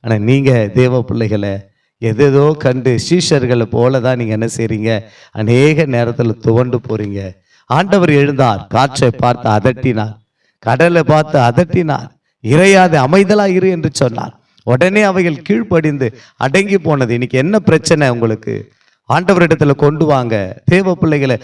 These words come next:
உன் தேவைகளை தேவன் அறிந்திருக்கிறார். உன்னுடைய வாயிலிருந்து சொல் பிறவாதற்கு முன்னமே கர்த்தர் அதை அறிந்திருக்கிறார். தேவ பிள்ளைகளை, நீ நடந்தாலும் பார்க்கிறாரு, படுத்தாலும் பார்க்க, உட்கார்ந்தாலும் பார்க்கிற தெய்வம்,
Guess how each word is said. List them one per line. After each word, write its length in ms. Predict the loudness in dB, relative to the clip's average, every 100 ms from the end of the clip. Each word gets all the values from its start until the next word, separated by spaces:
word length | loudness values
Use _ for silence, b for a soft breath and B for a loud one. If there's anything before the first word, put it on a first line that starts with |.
| B -2
உன் 160 | -2
தேவைகளை 680 | 2 2 4 4 2 2 0
தேவன் 400 | 2 2 2 0
அறிந்திருக்கிறார். 880 | 0 0 -4 -4 -2 -2 -2 -4 -12 -20 _ _ _ _ _
உன்னுடைய 400 | -8 -2 2 2
வாயிலிருந்து 680 | 2 2 2 0 -2 0 -2
சொல் 340 | 2 2 2
பிறவாதற்கு 760 | 0 2 2 2 0 -2 -2 -4
முன்னமே 360 | -2 -2 -2
கர்த்தர் 420 | 0 -2 0 0 0
அதை 300 | 0 -2 -4 B -2
அறிந்திருக்கிறார். 840 | 0 2 0 0 2 2 2 2
தேவ 280 | 2 2 0
பிள்ளைகளை, 460 | -2 -4 -2 -4 -4
நீ 140 | -2
நடந்தாலும் 680 | 0 2 0 0 0 -2 -2
பார்க்கிறாரு, 500 | -2 -2 -4 -2 -2 0
படுத்தாலும் 560 | 0 0 -2 -2 0
பார்க்க, 640 | 0 -2 -2 -2 -2 -2 B B 0
உட்கார்ந்தாலும் 680 | 0 4 2 4 2 2 2
பார்க்கிற 440 | 2 2 0 0
தெய்வம், 600 | 2 2 2 0 0 -4